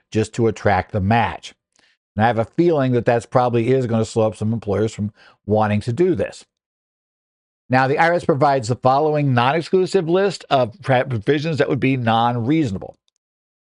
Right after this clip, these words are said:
And they say you couldn't have any provisions that provided for the forfeiture of those matching contributions if the money didn't stay in long enough.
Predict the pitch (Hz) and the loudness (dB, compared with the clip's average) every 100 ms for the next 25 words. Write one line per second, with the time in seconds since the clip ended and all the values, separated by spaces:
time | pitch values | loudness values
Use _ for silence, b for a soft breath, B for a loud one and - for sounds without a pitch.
0 | _ _ _ _ _ 156 160 160 156 160 | _ _ _ _ _ 0 0 2 2 0
1 | 147 - 151 147 151 - 131 - 175 175 | 0 0 2 2 0 -2 -4 0 -2 2
2 | 160 151 - 160 180 170 135 143 139 143 | 0 0 -2 -4 0 -2 2 0 0 -4
3 | 127 135 135 - 135 120 127 127 135 127 | -2 0 -2 -2 -2 2 0 0 0 -2
4 | 131 - 160 165 147 143 127 - B B | -2 0 0 0 -4 0 0 -2 B B
5 | - 127 135 113 120 131 135 135 127 123 | -2 0 2 2 2 0 0 -4 0 0
6 | 123 127 117 151 170 151 135 123 123 127 | 0 -4 -2 0 0 -2 -2 -2 -2 -2
7 | 120 123 123 113 113 107 - 101 101 104 | -2 -2 0 0 -2 -6 -2 -2 0 0
8 | 104 95 95 151 | -2 -2 -2 -4